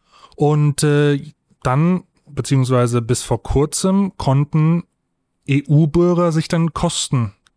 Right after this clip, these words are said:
gegenrechnen, gegen die Einnahmen, um auf eine niedrigere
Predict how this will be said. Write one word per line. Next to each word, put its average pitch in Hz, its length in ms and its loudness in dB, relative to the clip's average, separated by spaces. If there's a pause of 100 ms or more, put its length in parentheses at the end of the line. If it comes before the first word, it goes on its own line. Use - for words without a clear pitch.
(200)
gegenrechnen, 117 560 0
gegen 127 180 2
die 147 80 0
Einnahmen, 123 540 0
um 117 160 -6
auf 113 160 -6
eine 117 420 0 (300)
niedrigere 139 800 2